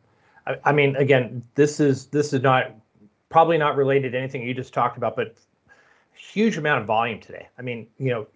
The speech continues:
thirty-nine, already thirty-nine million shares traded, and we're only not even about halfway through the day. Um, this is a normal trading, uh, session for, uh, for A M D, thirty-nine, uh, thirty-five, thirty-nine million shares traded on the day. So it's enormous amount of,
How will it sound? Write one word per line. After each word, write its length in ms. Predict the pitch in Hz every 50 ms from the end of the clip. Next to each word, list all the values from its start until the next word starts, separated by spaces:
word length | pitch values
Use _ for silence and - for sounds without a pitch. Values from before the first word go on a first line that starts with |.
| -
thirty-nine, 800 | - - _ - 190 202 208 214 202 190 170 160 160 160 156 151
already 360 | 131 143 147 151 147 131 110
thirty-nine 640 | - - - 160 165 170 165 156 147 143 135 123 120
million 280 | 131 135 131 127 113
shares 360 | 104 - - 127 127 120 110
traded, 260 | - - 120 110 104 107
and 80 | 104
we're 100 | 113 117
only 160 | 117 117 117
not 200 | 110 117 123 123
even 100 | 120 110
about 180 | 107 113 110 -
halfway 540 | - - - 131 135 135 135 - 120 110 104
through 280 | - - 123 120 120
the 100 | 110 110
day. 420 | 98 107 98 98 101 117 131 135 - _ _ _ _ _ _ _ _ _ -
Um, 320 | 120 120 120 120 117 113 -
this 240 | 143 160 160 - 175
is 80 | 160
a 40 | 147
normal 800 | 131 127 127 131 139 143 143 147 147 143 135 127 120 113 104 - _ _ -
trading, 580 | - 170 160 170 175 175 151 123 110 101 - _ _ -
uh, 180 | 127 107 101 95
session 480 | - - 123 107 - - - 104 101
for, 400 | 107 _ - 117 113 110 104 98
uh, 220 | 107 104 101 104 - -
for 180 | _ - 123 101
A 140 | 123 120 120
M 100 | 110 104
D, 220 | 113 104 95 90
thirty-nine, 640 | - - 139 123 120 120 113 117 117 113 107 107 110 - _ -
uh, 100 | 135 123
thirty-five, 560 | 110 - 139 120 120 - - 120 113 107 104 -
thirty-nine 440 | 127 110 110 107 107 104 104 101
million 260 | 107 107 107 107 104 107
shares 340 | - - 127 123 131 131
traded 280 | - - 117 101 98 98
on 160 | 98 95 92
the 80 | 90 90
day. 180 | - 104 98
So 160 | 95 - - 120
it's 140 | 104 -
enormous 600 | 120 117 123 139 160 180 202 214 202 190 170 135
amount 300 | 156 139 127 131 131 127
of, 140 | 117 - -